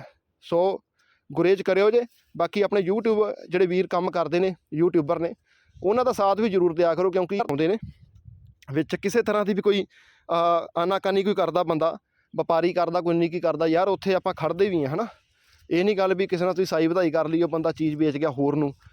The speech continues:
ਹਨਾ। ਉੱਥੇ ਬਾਈ ਉੱਥੇ ਹੋਊਗੀ ਵੀ ਗੱਲਬਾਤ, ਸੁਣਵਾਈ ਵੀ ਹੋ ਜਾਂਦੀ, ਹੋਵੇਗੀ ਵੀ, but ਐਵੇਂ ਦੀ ਥਾਂ 'ਤੇ ਕਿਹੜੀ ਸੁਣਵਾਈ ਹੈ ਯਾਰ। ਬਾਅਦ 'ਚ ਹੋਰ ਸਟੇਟ ਦੇ ਵਿੱਚ ਕਿੱਥੇ ਜਾਓਗੇ, ਦੋ ਚਾਰ ਪੰਜ ਹਜ਼ਾਰ ਦੇ ਬਦਲੇ ਗਵਾ ਕੇ ਤੁਸੀਂ, ਹਨਾ। ਉਹ ਜੈਪੁਰ ਤੋਂ, ਰਾਜਸਥਾਨ ਤੋਂ, ਕਿੱਥੋਂ ਕਿੱਥੋਂ ਬੰਦਿਆਂ ਦੇ ਵੀ ਗੱਲ ਕਰਦੇ ਆ।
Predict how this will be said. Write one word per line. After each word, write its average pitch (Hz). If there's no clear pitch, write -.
ਹਨਾ। 247
ਉੱਥੇ 185
ਬਾਈ 208
ਉੱਥੇ 202
ਹੋਊਗੀ 196
ਵੀ 202
ਗੱਲਬਾਤ, 170
ਸੁਣਵਾਈ 160
ਵੀ 185
ਹੋ 160
ਜਾਂਦੀ, 143
ਹੋਵੇਗੀ 151
ਵੀ, 127
but 160
ਐਵੇਂ 165
ਦੀ 170
ਥਾਂ 160
'ਤੇ 160
ਕਿਹੜੀ 185
ਸੁਣਵਾਈ 151
ਹੈ 143
ਯਾਰ। 135
ਬਾਅਦ 151
'ਚ -
ਹੋਰ 151
ਸਟੇਟ 156
ਦੇ 156
ਵਿੱਚ 147
ਕਿੱਥੇ 180
ਜਾਓਗੇ, 165
ਦੋ 151
ਚਾਰ 151
ਪੰਜ 151
ਹਜ਼ਾਰ 165
ਦੇ 139
ਬਦਲੇ 139
ਗਵਾ 135
ਕੇ 135
ਤੁਸੀਂ, 135
ਹਨਾ। 202
ਉਹ 165
ਜੈਪੁਰ 151
ਤੋਂ, 156
ਰਾਜਸਥਾਨ 151
ਤੋਂ, 160
ਕਿੱਥੋਂ 175
ਕਿੱਥੋਂ 151
ਬੰਦਿਆਂ 151
ਦੇ 156
ਵੀ 151
ਗੱਲ 135
ਕਰਦੇ 135
ਆ। 269